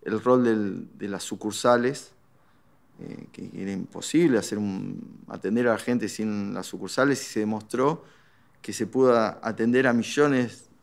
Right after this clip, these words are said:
eh, de personas sin la necesidad de, de, de apelar a la red de sucursales. Lo cual no quiere decir que las redes de sucursales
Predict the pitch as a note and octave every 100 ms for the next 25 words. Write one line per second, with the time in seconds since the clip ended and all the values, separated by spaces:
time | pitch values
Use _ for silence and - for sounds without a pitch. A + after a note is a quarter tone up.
0 | - G2+ F#2 F#2+ G#2+ A2 G#2 B2 B2+ B2+
1 | - A2 G#2+ G2+ - A2 A2 G#2+ G2+ F#2+
2 | - _ - _ _ _ _ _ - -
3 | - - G#2 F#2 G2+ G#2+ A2 A#2+ B2+ -
4 | G#2 G2+ A2 G#2+ G2+ - - F#2+ - F2
5 | F2+ A2+ E3+ F3+ C3+ C3+ B2+ D3 C#3 B2+
6 | A2 G#2+ A#2 A2+ G#2+ G#2 G2+ - A#2 G#2+